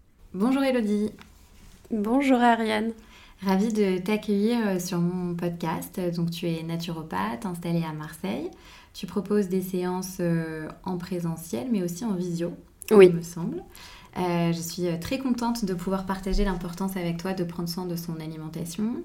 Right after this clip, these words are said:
Speaker 1: et de son corps. On dit que l'alimentation est notre première médecine. On dit aussi que c'est une source d'énergie pour notre corps. Et c'est vrai que dans notre quotidien, euh, souvent, euh,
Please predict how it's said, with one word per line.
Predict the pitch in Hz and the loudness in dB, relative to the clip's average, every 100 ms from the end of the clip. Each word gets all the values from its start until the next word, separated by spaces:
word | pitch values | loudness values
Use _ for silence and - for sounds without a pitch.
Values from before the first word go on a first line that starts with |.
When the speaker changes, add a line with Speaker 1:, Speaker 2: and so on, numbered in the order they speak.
| - - - - - | -12 -20 -20 -12 -4
Speaker 1:
et | 180 | 0
de | 175 | 0
son | 165 | -2
corps. | 160 151 160 196 233 208 - | -6 -4 -2 -2 -4 -6 -4
On | 165 | -2
dit | 165 185 | 0 -2
que | 185 | -2
l'alimentation | 175 170 165 165 165 170 170 185 | -2 0 -2 -2 -2 -4 -4 -4
est | 180 | -2
notre | 165 - 160 | -2 -6 -12
première | 165 208 202 190 | -6 -2 0 2
médecine. | 180 170 - 208 240 226 | 0 -2 -2 0 0 0
On | |
dit | 175 170 | 0 -2
aussi | 165 - | -4 -6
que | 180 | -6
c'est | 170 170 - | -6 -6 -8
une | 165 | -8
source | - 202 | -6 -4
d'énergie | 175 175 165 170 180 | -2 -2 -4 -8 -8
pour | 170 | -8
notre | 156 - 165 | -8 -8 -10
corps. | 170 180 240 - - - - - | -6 -6 -6 -12 -20 -20 -18 -12
Et | 165 | -10
c'est | 160 | -8
vrai | 160 | -6
que | 170 170 156 | -6 -6 -6
dans | 165 | -6
notre | 160 156 | -8 -8
quotidien, | 175 170 165 165 175 175 160 | -6 -6 -6 -4 -2 -2 -4
euh, | |
souvent, | 151 170 165 175 | -6 -8 -4 -4
euh, | 175 | -4